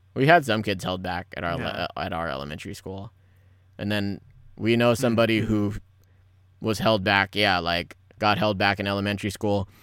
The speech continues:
Speaker 1: And then by the time we got to high school, he was, like, technically a super senior, but it's, like, by two degrees, so he was already, like, two years behind.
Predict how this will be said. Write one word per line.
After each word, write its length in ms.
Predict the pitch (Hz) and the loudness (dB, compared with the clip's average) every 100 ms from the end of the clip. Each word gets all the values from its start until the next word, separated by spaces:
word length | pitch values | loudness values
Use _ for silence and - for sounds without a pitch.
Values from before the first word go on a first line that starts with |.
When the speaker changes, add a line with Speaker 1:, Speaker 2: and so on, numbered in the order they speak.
| _ _ - | _ _ -10
Speaker 1:
And 240 | 101 101 92 | -4 -2 2
then 440 | 101 101 101 98 | 2 2 0 -2
by 160 | 95 101 | 0 0
the 80 | |
time 220 | 95 104 98 | 0 -2 0
we 100 | 104 | 0
got 160 | 101 | 0
to 100 | 95 | 2
high 160 | 95 123 | 2 2
school, 400 | - 110 101 95 - _ _ | 2 0 0 -2 -12 _ _
he 160 | - 110 | -4 0
was, 200 | 107 98 | 0 0
like, 340 | 98 90 90 - _ _ _ - | 0 0 -2 -12 _ _ _ -10
technically 600 | - 113 127 120 123 123 | 0 0 2 0 2 2
a 60 | 120 | 2
super 360 | - 123 131 | 0 -2 -2
senior, 380 | 123 131 135 135 | -4 -2 0 2
but 140 | 110 107 | 2 0
it's, 120 | 101 | 2
like, 200 | 101 87 | 0 0
by 140 | 101 92 | -2 -2
two 220 | - 110 | -2 -2
degrees, 380 | 101 98 101 92 | -2 -2 -4 -4
so 120 | 101 | -6
he 140 | 98 | -4
was 120 | 104 98 | -4 -2
already, 180 | 95 87 | -4 -6
like, 200 | 82 - | -10 -10
two 120 | - | -4
years 340 | 117 107 104 90 | 0 0 -2 -4
behind. 580 | 95 92 92 87 90 | -4 -4 -4 -4 -8